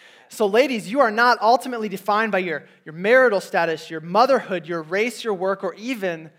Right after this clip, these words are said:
your gender. You are defined by your relationship to the Son of God, Jesus Christ.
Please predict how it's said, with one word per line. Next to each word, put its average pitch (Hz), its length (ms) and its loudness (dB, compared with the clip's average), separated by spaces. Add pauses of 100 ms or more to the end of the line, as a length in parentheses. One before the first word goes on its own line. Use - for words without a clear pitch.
(380)
your 160 120 -12
gender. 196 600 -4 (880)
You 175 100 -10
are 180 80 -2
defined 214 600 0
by 190 80 0
your 185 160 -4
relationship 180 840 -6
to - 80 -20
the 156 80 -20
Son 196 360 -6
of 214 120 -8
God, 151 440 -2 (920)
Jesus 156 320 -16
Christ. - 460 -20